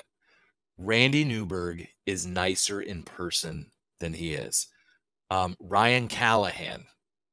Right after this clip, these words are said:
If anybody meets, go to the B H A Rendezvous. You're for sure gonna see Ryan Callahan 'cause he's always there.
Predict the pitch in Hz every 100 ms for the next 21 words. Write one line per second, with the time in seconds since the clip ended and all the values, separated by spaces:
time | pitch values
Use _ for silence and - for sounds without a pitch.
0 | _ _ _ _ - 104 110 117 110 110
1 | 110 - - 110 127 127 127 127 131 107
2 | 101 104 104 107 117 120 _ - 117 120
3 | 120 - 135 131 139 123 131 117 113 104
4 | 101 98 98 92 85 82 80 - 65 -